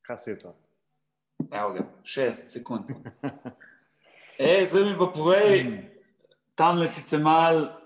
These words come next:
Speaker 2: zalomil pri Djokoviču pa Federerju.
Speaker 1: Tenis spremljam, ampak ga pa ne gledam v smislu, da bi pa zdaj res, eh, se postavil pred T V pa gledal te res legendarne dvoboje, no. In, eh,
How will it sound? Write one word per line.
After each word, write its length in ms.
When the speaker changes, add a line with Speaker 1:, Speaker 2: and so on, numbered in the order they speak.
Speaker 2:
zalomil 580
pri 140
Djokoviču 520
pa 120
Federerju. 580
Speaker 1:
Tenis 380
spremljam, 760
ampak 260
ga 100
pa 140
ne 160
gledam 480
v 60
smislu, 360
da 100
bi 120
pa 120
zdaj 300
res, 260
eh, 340
se 140
postavil 420
pred 220
T 100
V 180
pa 140
gledal 320
te 160
res 260
legendarne 480
dvoboje, 420
no. 200
In, 180
eh, 840